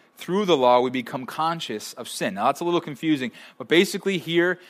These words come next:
is what Paul's trying to tell his friends in Rome. He's saying, "Look, if you're trying to earn God's approval or eternity or heaven or whatever you want to call it right now, if you're trying to get there by checking off, 'Yes, I, I obeyed my parents today. Sweet. Moses told me I should do that. I'm gonna do that.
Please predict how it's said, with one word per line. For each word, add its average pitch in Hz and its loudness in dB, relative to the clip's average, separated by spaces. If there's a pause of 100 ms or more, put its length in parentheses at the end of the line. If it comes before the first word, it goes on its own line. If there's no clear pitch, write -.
(140)
is 143 -8
what 156 0
Paul's 151 2
trying 139 -2
to - -16
tell 135 4
his 131 -2
friends 123 -4
in 117 -6
Rome. 95 -4 (600)
He's - -16
saying, 147 -2
"Look, 156 0
if 135 -4
you're 160 2
trying 175 2 (320)
to - -6
earn 175 0
God's 156 4
approval 117 -2
or 120 -4
eternity 127 -6
or 117 -2
heaven 131 -2
or 120 -4
whatever 147 0
you 202 -4
want 185 0
to - -20
call 156 6
it 139 4
right 113 -6
now, 107 -4 (280)
if 120 -14
you're 185 0
trying 170 -4
to 147 -8
get 123 -4
there 90 -6 (840)
by 131 8
checking 175 -2
off, 131 6
'Yes, 139 0
I, 120 -2
I 117 -4
obeyed 120 -2
my 143 -2
parents 117 -4
today. 98 -10
Sweet. 104 -8
Moses 113 -8
told 131 -4
me 127 -4
I 123 -2
should 120 -16
do 127 -8
that. 151 4
I'm 127 -2
gonna 107 -8
do 131 -4
that. 139 4